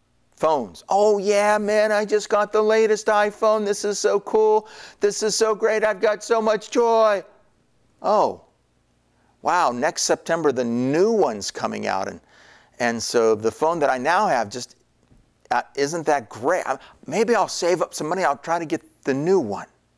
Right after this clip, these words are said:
It leaks. The joy in a cell phone leaks. Maybe it's shopping. "Oh, man, I went out, I bought all this stuff. I am so excited." But walking home, "What? Seventy percent off? Maybe I sh-,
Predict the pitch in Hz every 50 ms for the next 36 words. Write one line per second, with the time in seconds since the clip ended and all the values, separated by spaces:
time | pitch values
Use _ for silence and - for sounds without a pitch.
0 | _ _ _ _ _ _ _ _ - 139 139 - 135 127 151 151 110 - - -
1 | - - - - _ _ _ _ _ _ _ _ _ _ _ _ - - - -
2 | - - 139 120 101 101 165 170 180 180 180 185 185 156 156 147 139 - - -
3 | 190 175 170 143 - - 127 113 110 107 123 139 120 95 - - - - - -
4 | - _ _ _ _ _ _ _ - - - - _ - 123 131 139 135 147 151
5 | 151 - - - - - 185 170 170 170 - 151 131 - - _ _ _ _ _
6 | _ _ _ _ - 185 196 196 190 175 170 165 165 175 180 190 196 196 190 185
7 | 185 180 185 185 185 185 185 180 180 180 175 151 180 175 175 175 180 180 180 170
8 | 180 175 160 - 196 175 180 - 185 180 180 175 170 170 156 - - 180 175 175
9 | 175 165 - - 196 180 180 185 180 165 143 143 139 123 - - - - - -
10 | - _ _ _ _ - 107 131 147 156 - 160 147 139 147 175 175 151 117 120
11 | - 240 240 - - - - - - - - 202 202 240 277 285 240 220 160 135
12 | - - 123 101 - - 123 110 - 127 185 277 330 285 262 233 - - - _
13 | _ _ _ _ _ _ _ _ _ _ _ _ _ _ _ _ - 127 196 240
14 | 226 277 262 240 226 202 - -